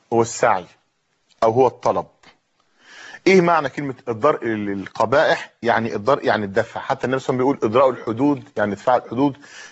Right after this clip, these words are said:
بالشبهات. يبقى القبيح ضد الحسن، القبيح لا يأمر الله به بل ينهى عنه، والحسن يأمر الله سبحانه وتعالى به.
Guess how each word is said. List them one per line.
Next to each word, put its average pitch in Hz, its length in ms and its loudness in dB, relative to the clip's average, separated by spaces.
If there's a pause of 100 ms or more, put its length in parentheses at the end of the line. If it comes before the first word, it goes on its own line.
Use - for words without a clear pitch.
(120)
بالشبهات. 95 640 0 (1400)
يبقى 151 180 4
القبيح 156 640 -4 (240)
ضد 131 440 -2 (100)
الحسن، 120 380 -8 (320)
القبيح 143 400 0
لا 135 100 4
يأمر 123 260 2
الله 117 220 -2
به 92 140 -8 (120)
بل 117 120 2
ينهى 117 200 2
عنه، 87 180 -2 (480)
والحسن 120 480 0
يأمر 117 280 0
الله 120 380 2 (360)
سبحانه 117 540 -2
وتعالى 101 380 0
به. - 120 -20